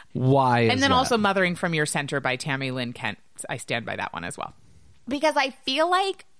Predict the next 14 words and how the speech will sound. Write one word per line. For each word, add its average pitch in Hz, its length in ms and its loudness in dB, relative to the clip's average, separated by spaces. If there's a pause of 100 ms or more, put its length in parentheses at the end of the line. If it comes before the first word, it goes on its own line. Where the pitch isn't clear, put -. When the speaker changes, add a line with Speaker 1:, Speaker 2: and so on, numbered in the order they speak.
(460)
Speaker 2:
this 233 260 -2
may 220 160 -2
just 196 200 -6
be 170 100 -4
my 156 160 -2
own 139 120 -4
experience, 135 640 -8
but 160 200 -2 (160)
I 214 100 -2
feel 285 380 -2
like 381 180 0
books 214 480 -2
on 294 220 0
parenting, 190 880 -4